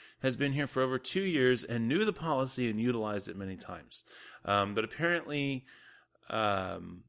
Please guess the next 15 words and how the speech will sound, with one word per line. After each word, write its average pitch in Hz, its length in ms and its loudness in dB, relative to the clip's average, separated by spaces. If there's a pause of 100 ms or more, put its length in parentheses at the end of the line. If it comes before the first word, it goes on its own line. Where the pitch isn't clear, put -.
(100)
she 135 220 0
had 120 100 -2
been 113 120 -4
having 123 320 -2
some 104 220 -4
issues 127 460 0
with 98 180 -10
coupons 135 640 0
and 139 120 -2
stuff 135 380 2
and 101 180 -2
was 90 220 -6
really 113 320 2
worried 107 400 4
about, 98 500 2